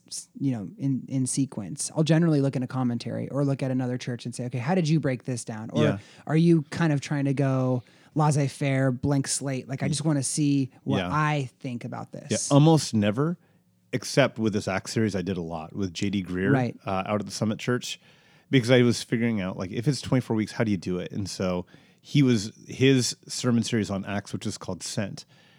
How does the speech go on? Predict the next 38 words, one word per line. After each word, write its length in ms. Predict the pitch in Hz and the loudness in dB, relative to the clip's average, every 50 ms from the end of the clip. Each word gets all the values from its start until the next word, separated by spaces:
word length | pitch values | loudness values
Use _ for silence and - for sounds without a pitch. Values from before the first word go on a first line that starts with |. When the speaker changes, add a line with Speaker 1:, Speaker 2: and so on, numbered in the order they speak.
| _ _ _ _ _ | _ _ _ _ _
Speaker 2:
was 180 | - 107 95 | -2 0 0
really 380 | 90 98 101 104 101 98 98 95 | 2 2 2 2 4 4 2 2
informative 500 | 92 87 - - 95 90 90 90 95 92 | 0 -2 -2 -2 -2 -2 -2 -4 -6 -6
for 140 | - - 101 | -6 -8 -8
how 220 | - 92 87 85 | -6 -6 -6 -6
I'm 220 | 87 - - 95 92 | -6 -8 -6 -6 -4
gonna 120 | 92 92 | -4 -4
do 140 | 82 90 87 | -6 -6 -6
this 180 | 82 90 - - | -6 -6 -6 -6
one. 80 | 90 | -6
But 140 | 82 98 98 | -6 -6 -2
most 240 | 104 110 113 120 - - | 0 2 2 2 0 0
of 40 | 131 | -2
the 60 | 123 | -2
time, 340 | - - - 110 110 110 110 | -2 -2 0 0 0 0 -2
it's 160 | 101 101 - | -4 -8 -8
kind 160 | - - 110 101 | -4 -2 -2 -2
of 60 | 90 | -2
my 120 | 87 87 | -2 -4
own 100 | 85 85 | -4 -4
convictions 480 | 85 - 90 80 82 82 - - 90 80 | -6 -8 -8 -8 -8 -8 -8 -8 -8 -6
on 120 | 92 87 | -6 -6
how 120 | 78 90 87 | -6 -6 -4
it 80 | 85 | -2
is. 80 | 156 147 | -2 -4
Speaker 1:
Hmm. 80 | 135 117 | 0 2
Speaker 2:
But 160 | - 147 139 | 2 4 4
I 40 | 131 | 4
will 120 | 135 127 | 4 4
tell 160 | 120 - 143 135 | 4 2 2 2
you, 160 | 135 110 95 - - - - - _ - - _ _ _ _ _ _ _ _ - | 2 2 0 -2 -8 -16 -20 -20 _ -20 -20 _ _ _ _ _ _ _ _ 0
every 240 | 139 131 123 143 | 2 2 2 0
time 240 | 135 - - 135 131 | -2 0 0 2 2
I 80 | 120 110 | 2 2
preach 260 | 101 - - 113 - | 0 -2 -4 -4 -4
a 40 | 110 | -6
passage, 580 | 92 107 98 90 - - - 107 107 - - _ _ _ _ _ _ _ _ _ - | -6 -6 -6 -6 -8 -10 -12 -14 -14 -14 -16 _ _ _ _ _ _ _ _ _ -4
um, 460 | - 98 95 92 90 90 87 92 | -2 0 0 0 0 -2 -4 -6